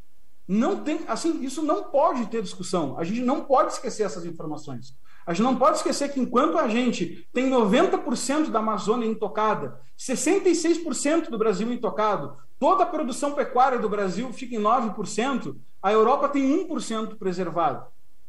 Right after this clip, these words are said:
N-, não pode esquecer isso, tá? Se perder, se perder o, a, o totalidade das coisas na, da cabeça, a gente perde a discussão pública. Então,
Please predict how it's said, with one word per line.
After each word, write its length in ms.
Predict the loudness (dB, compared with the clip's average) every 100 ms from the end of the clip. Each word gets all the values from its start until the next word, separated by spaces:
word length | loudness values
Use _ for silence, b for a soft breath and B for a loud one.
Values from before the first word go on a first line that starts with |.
| -10
N-, 220 | -8 -6
não 200 | -4 -4
pode 340 | 0 4 4 2
esquecer 340 | -2 -4 0
isso, 280 | -2 -4 -6
tá? 280 | -6 -6 B B
Se 180 | -8 -4
perder, 440 | 4 4 6 4 2
se 340 | 0 -4 -4
perder 380 | 0 2 4 6
o, 200 | 6 4
a, 240 | 0 0 -6
o 60 |
totalidade 720 | 0 2 4 2 4 4 4 2
das 180 | -2 4
coisas 320 | 6 6 2
na, 160 | -4
da 140 | -4 -4
cabeça, 580 | -2 4 4 4 -4 -8 b b
a 80 | -2
gente 240 | 0 -2 4
perde 320 | 4 6 2
a 180 | 2 0
discussão 400 | -2 -6 -6 -2
pública. 420 | -2 -2 -6 -8
Então, 480 | -4 2 4 4 B